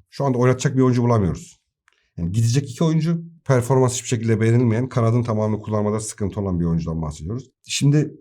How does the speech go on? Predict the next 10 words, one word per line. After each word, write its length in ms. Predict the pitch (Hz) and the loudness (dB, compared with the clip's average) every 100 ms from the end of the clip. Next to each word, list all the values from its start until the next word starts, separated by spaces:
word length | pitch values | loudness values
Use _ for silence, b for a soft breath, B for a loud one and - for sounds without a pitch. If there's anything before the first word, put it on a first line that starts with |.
| _ | _
Barış 320 | 107 123 139 | -4 -2 2
Alper 220 | 165 165 165 | 2 4 2
Yılmaz 420 | 165 175 170 - | 4 2 0 0
tek 320 | 160 165 - | 0 0 -4
alternatif 520 | - 151 170 165 170 - | -4 0 2 0 -2 -2
gibi 200 | 175 175 | 0 2
gözüküyor 440 | 170 - 175 175 - - - | 0 -2 -4 -4 -6 -10 0
ama 420 | 147 147 147 - | 4 4 2 -8
santrofor 880 | - - 107 110 139 - 139 82 - _ _ - | -12 -4 -4 -2 -2 0 -2 -2 -6 _ _ -6
arkası 640 | 123 120 135 - 139 135 | -6 -4 -6 -4 -6 -8